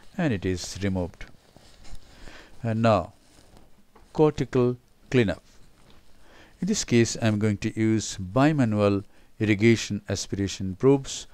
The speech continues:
for cortical cleanup. Here it is. The irrigation is on the right side and aspirating probe is on the left side. And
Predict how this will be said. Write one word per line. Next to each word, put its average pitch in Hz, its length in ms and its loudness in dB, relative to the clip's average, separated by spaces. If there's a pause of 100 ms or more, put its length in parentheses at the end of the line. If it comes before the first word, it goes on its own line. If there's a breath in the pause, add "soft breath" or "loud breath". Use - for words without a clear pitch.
(240 soft breath)
for 92 220 -2
cortical 113 600 0 (100)
cleanup. 95 300 -2 (320)
Here 110 140 6
it - 140 -6
is. - 400 -16 (1000 soft breath)
The 113 100 -10
irrigation 131 640 4
is 113 200 0
on 95 120 -4
the 95 160 -2
right 110 260 0
side 143 400 -4 (340 soft breath)
and 104 140 -4 (100)
aspirating 104 540 -2
probe 101 340 -2
is 95 200 -4
on 92 100 -2
the 90 220 -6
left 117 320 0
side. - 500 -8 (1600 soft breath)
And 107 500 -2